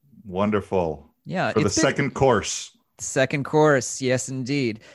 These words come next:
Speaker 2: It has been a fun experiment, actually. I do, I do rather like these kinda in-, more interesting and informal kinda dives into T V shows. This has been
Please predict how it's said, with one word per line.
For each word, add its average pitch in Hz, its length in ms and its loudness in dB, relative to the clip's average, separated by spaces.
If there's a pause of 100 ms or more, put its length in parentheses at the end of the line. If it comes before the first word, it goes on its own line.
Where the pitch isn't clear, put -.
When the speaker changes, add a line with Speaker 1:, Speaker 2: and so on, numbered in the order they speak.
Speaker 2:
It 208 120 0
has 320 200 4
been 254 280 2
a 160 200 6
fun 160 200 -2
experiment, 117 540 0
actually. 95 380 -4
I 113 80 0
do, 143 340 0
I 135 100 2
do 156 280 -2
rather 127 340 2
like 117 320 -2
these 113 460 -6
kinda 113 420 -4
in-, 120 380 -10 (480)
more 131 380 0
interesting 120 920 -4
and 117 160 -4
informal 113 880 -4
kinda 107 300 -6
dives 104 480 -4
into 95 160 -10
T 98 160 -10
V 90 140 -12
shows. 82 340 -10
This 107 160 -8
has 113 140 -12
been 120 400 -6